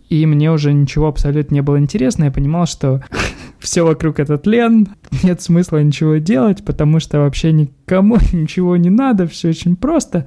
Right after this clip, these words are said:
Ты подрочил, и как бы у тебя взгляд сразу такой трезвый на жизнь, нет задоринки, нет ничего, и мне, естественно, это не нравилось, я это ненавидел. Поэтому я пытался себя как-то ограничивать,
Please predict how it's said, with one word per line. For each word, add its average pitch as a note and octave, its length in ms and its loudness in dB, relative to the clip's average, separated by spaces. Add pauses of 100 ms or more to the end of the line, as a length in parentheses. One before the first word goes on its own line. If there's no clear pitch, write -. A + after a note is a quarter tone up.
(120)
Ты G3+ 100 -4
подрочил, G3+ 680 0
и D#3 60 0
как D#3 220 -2
бы D3+ 100 2
у D#3 60 2
тебя D#3+ 220 0
взгляд E3 440 0
сразу D#3 280 0
такой D3 220 -4
трезвый D3+ 400 0
на D3+ 160 2
жизнь, F3+ 320 0
нет D#3+ 220 2
задоринки, D#3 640 0
нет C#3+ 260 0
ничего, D#3+ 420 0
и - 160 -4
мне, E3 200 4
естественно, E3+ 400 -2
это C#3+ 180 0
не D3 120 2
нравилось, D3 460 0
я C3 80 2
это C3+ 140 -2
ненавидел. D3+ 760 0 (120)
Поэтому D#3+ 440 0
я C#3 200 2
пытался C3+ 720 -2
себя C3+ 420 0
как-то C3+ 360 -4
ограничивать, C3+ 800 -2